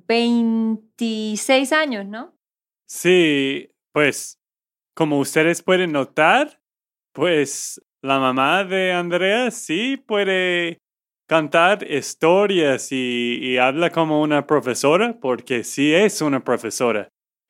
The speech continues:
Speaker 2: Y yo estoy pensando, quizás podemos dejar a Andrea en el podcast y poner su mamá, ¿cierto?
Speaker 1: <laughs> Claro que sí, sería un buen reemplazo.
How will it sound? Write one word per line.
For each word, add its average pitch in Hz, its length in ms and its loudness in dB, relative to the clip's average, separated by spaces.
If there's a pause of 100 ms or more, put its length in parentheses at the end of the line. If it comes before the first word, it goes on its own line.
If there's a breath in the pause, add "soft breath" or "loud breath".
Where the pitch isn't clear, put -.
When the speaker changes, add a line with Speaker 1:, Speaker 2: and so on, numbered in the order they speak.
Speaker 2:
Y 131 540 -2
yo 139 160 2
estoy 214 280 0
pensando, 185 540 -2
quizás 170 840 -2
podemos 147 500 2
dejar 175 460 2
a 175 80 2
Andrea 170 520 2
en 180 100 -4
el 156 140 -2
podcast 170 600 0
y 123 360 -4
poner 139 560 -2
su - 180 -6
mamá, 143 420 2
¿cierto? 139 480 0
Speaker 1:
<laughs> 294 1800 -6
Claro 277 340 0
que 285 160 0
sí, 285 260 -6
sería 262 600 2
un 269 200 -10
buen 277 240 -4
reemplazo. 269 760 -2